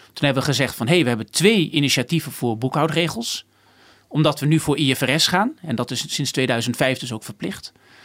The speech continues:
is dat andere initiatief, dat mag in een kluis, in een plank,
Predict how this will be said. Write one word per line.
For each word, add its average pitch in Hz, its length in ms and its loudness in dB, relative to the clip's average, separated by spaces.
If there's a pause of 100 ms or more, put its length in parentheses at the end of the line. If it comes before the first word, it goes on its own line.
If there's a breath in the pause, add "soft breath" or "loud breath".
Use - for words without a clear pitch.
(220 soft breath)
is 139 160 0
dat 147 120 -2
andere 196 340 6
initiatief, 202 520 4
dat 175 180 2
mag 185 140 4
in 139 100 -2
een 127 80 2
kluis, 151 380 2
in 147 80 0
een 131 100 0
plank, 185 440 2